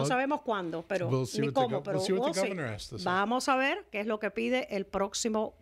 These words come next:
Speaker 2: gobernador. We have two minutes left. Uh, anything you would like to add, Mark?
Speaker 1: Um, I don't
Speaker 2: Looking
Speaker 1: know.
Speaker 2: forward to the next term, the next four years.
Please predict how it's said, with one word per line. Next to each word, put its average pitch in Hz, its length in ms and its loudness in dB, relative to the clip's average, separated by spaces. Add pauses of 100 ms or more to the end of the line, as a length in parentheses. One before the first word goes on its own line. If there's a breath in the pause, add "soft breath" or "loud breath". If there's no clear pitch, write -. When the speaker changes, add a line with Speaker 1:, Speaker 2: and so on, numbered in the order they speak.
(100)
Speaker 2:
gobernador. 175 680 0 (260 loud breath)
We 247 120 2
have 269 120 2
two 294 100 -6
minutes 240 340 -2
left. 220 460 2
Uh, 196 240 -2
anything 233 320 -2
you 220 80 0
would 208 120 -2
like 202 240 0
to 214 100 0
add, 175 160 0
Mark? 160 240 -8 (920 loud breath)
Speaker 1:
Um, 151 480 2 (1500 loud breath)
I - 40 -6
don't 214 80 2
Speaker 2:
Looking 180 220 2
Speaker 1:
know. 117 80 -2
Speaker 2:
forward 247 360 2
to 208 240 -2 (100)
the 196 80 -4
next 208 240 -6
term, 165 280 -2
the 170 60 -2
next 185 180 -4
four 202 180 -2
years. - 540 -4